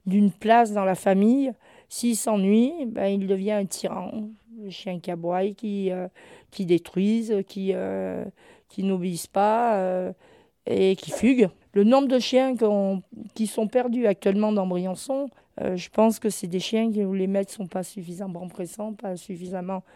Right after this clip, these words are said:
ne les occupent pas suffisamment, voilà. Nous faisons une mise en contact ce week-end, samedi après-midi à quatorze heures. Si vous souhaitez venir nous, nous rejoindre, euh, on est donc pleine de saint-blaise.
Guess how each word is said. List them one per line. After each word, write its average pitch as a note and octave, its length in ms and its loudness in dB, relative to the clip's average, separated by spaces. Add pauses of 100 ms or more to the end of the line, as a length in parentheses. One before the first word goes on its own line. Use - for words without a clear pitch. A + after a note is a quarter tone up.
ne G#3 160 6
les G3+ 220 4
occupent F#3+ 260 -4
pas A#3+ 140 0
suffisamment, G3 680 -8
voilà. F#3 300 -10 (240)
Nous A3 140 2
faisons A#3+ 380 2
une G#3+ 240 0
mise A#3 280 0
en G#3+ 120 0
contact G#3+ 560 -4
ce - 300 -4
week-end, G3+ 500 0
samedi G#3+ 340 0
après-midi F#3+ 460 -2
à G3+ 80 -2
quatorze F3+ 380 -4
heures. - 200 -4 (180)
Si - 140 -12
vous F#3 120 -4
souhaitez F#3+ 340 0
venir F#3 360 -4
nous, E3+ 360 -6
nous F3 100 -6
rejoindre, F#3 640 -4
euh, F3+ 480 -4
on F3+ 160 -6
est G3+ 160 -2
donc F#3 240 -8
pleine F#3+ 240 -4
de F3+ 100 -6
saint-blaise. - 540 -10